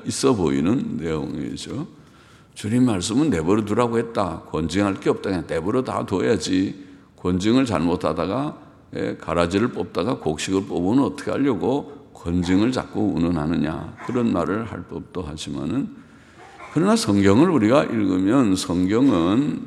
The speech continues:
예, 성경은 권징에 대해서 분명히 가르쳤죠. 그러니까 이 말씀 가지고 권징을 부정하는 말을 하면 성경과 성경을 충돌시키는 일이니까 그거는 옳은 해석이라고 볼 수 없습니다.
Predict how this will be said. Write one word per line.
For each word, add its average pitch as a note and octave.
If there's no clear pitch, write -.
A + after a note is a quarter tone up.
예, -
성경은 F2+
권징에 G2
대해서 G#2
분명히 F#2+
가르쳤죠. D#2+
그러니까 G#2
이 D3+
말씀 C3+
가지고 B2+
권징을 G2+
부정하는 G#2+
말을 F#2+
하면 F2+
성경과 F#2
성경을 G2
충돌시키는 G#2+
일이니까 D2+
그거는 A2
옳은 G2+
해석이라고 D2
볼 -
수 -
없습니다. -